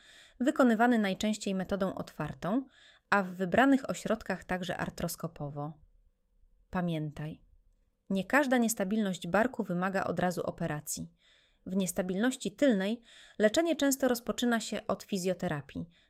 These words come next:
natomiast zabieg rozważa się wtedy, gdy takie postępowanie nie przynosi oczekiwanej poprawy. Jak przygotować się do artroskopii stawu barkowego? Przygotowanie do artroskopii stawu barkowego rozpoczyna się od konsultacji ortopedycznej,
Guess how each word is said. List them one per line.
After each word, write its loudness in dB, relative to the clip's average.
natomiast -6
zabieg 2
rozważa -2
się -8
wtedy, 0
gdy -4
takie -6
postępowanie -4
nie 2
przynosi -6
oczekiwanej -6
poprawy. -8
Jak 4
przygotować 2
się 0
do 0
artroskopii -2
stawu -4
barkowego? -4
Przygotowanie 0
do 4
artroskopii -2
stawu -2
barkowego 0
rozpoczyna -2
się -8
od -8
konsultacji -6
ortopedycznej, -6